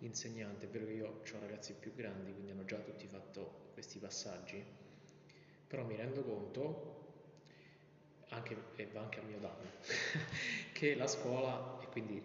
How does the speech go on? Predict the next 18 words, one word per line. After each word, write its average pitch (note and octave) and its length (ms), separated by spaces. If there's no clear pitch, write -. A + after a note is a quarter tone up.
eh, F#2+ 400
il G2+ 100
modo A2+ 200
in A2+ 60
cui A2+ 100
veniamo G#2+ 240
formati, G#2+ 640
è A2 80
assolutamente G#2+ 1200
logocentrico, G#2 760
cioè F#2+ 360
è - 20
fondato F#2 380
sul, F#2 280
sul F#2+ 180
linguaggio, F#2+ 480
sulla F2+ 180
parola, F#2+ 340